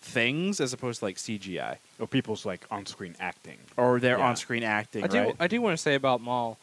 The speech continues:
Speaker 3: I think he's been involved in three of the most iconic Star Wars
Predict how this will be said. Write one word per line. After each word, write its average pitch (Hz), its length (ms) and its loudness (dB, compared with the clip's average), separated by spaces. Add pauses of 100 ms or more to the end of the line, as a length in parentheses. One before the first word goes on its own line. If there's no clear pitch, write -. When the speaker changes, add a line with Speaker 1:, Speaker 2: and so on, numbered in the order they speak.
Speaker 3:
I 131 80 -4
think 165 240 -4
he's 151 260 -2
been 139 200 -2
involved 123 400 -2
in 113 140 -8 (100)
three 135 280 -2
of 127 200 -2
the 117 60 -10
most 117 360 -8
iconic 127 580 -2 (180)
Star 120 360 2
Wars 113 640 -4